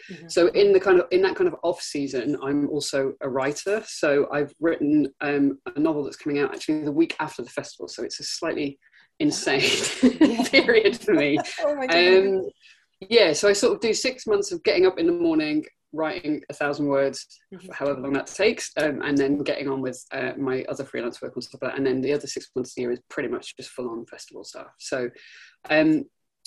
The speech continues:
Speaker 2: I came on board Prima Donna in twenty nineteen when the festival was first set up. So I, I'm a friend of Catherine Mayer, who's, who kind of came up with the idea of it,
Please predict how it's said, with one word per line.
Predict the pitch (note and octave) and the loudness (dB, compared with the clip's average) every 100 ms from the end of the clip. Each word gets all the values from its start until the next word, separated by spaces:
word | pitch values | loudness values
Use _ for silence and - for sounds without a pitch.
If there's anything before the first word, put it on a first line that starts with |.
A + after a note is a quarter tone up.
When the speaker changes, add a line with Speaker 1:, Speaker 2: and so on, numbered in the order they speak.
| - - - | -20 -10 0
Speaker 2:
I | E3+ | 0
came | - G3 | 6 8
on | F#3 | 8
board | F3 F3 | 8 2
Prima | - E3+ E3 - | 2 2 2 2
Donna | D#3+ D#3 D3+ | -2 -2 -2
in | D#3 D#3 | -4 -4
twenty | - D#3 - D3+ | -2 -4 -2 0
nineteen | D3+ D3 C#3 F3+ D#3 C#3 | 2 0 0 2 2 2
when | C3 C3 | -2 -4
the | |
festival | C3 C3 - B2+ | -8 -12 -8 -8
was | C3 - | -8 -10
first | C#3 B2+ | -10 -8
set | - | -8
up. | C3+ - | -8 -8
So | - C#3+ | -2 2
I, | D3 D3+ - | 2 2 0
I'm | C#3+ C#3+ | 0 2
a | C#3+ | 2
friend | - D#3+ C#3+ | 2 4 4
of | - | 0
Catherine | C#3+ - C#3 C#3+ | -10 -10 -2 0
Mayer, | C#3+ B2 A#2 | 0 -2 -4
who's, | C3+ B2+ - _ _ _ _ - | -8 -8 -12 _ _ _ _ -8
who | |
kind | D3+ D3+ | -2 -2
of | D3 | 0
came | D#3+ D3+ | 2 2
up | - | 2
with | C#3 | 0
the | |
idea | C#3+ C#3 C#3+ | 0 0 0
of | C3+ | 0
it, | A#2+ | -6